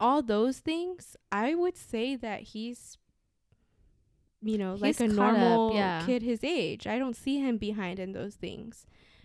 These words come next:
Speaker 1: But as far as him, like, coming up to me and saying, "Mommy, I want a apple juice," like, he doesn't do that.
Speaker 2: Yeah.
Speaker 1: So.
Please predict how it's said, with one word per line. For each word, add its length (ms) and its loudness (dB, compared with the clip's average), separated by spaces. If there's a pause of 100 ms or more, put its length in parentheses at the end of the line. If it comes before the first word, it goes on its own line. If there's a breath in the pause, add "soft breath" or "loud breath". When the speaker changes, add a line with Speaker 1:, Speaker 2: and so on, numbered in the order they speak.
(160 soft breath)
Speaker 1:
But 140 0
as 260 -4
far 300 -2
as 280 -4
him, 300 -2
like, 260 -8
coming 340 -4
up 140 -10
to 120 -8
me 140 -4
and 100 -8
saying, 380 -8 (420 loud breath)
"Mommy, 320 0
I 60 -4
want 260 -4
a 240 -8
apple 280 -4
juice," 580 -10 (320)
like, 180 -14
he 80 -10
doesn't 280 -8
do 120 -8
that. 200 -12 (340)
Speaker 2:
Yeah. 340 -6 (180)
Speaker 1:
So. 360 -12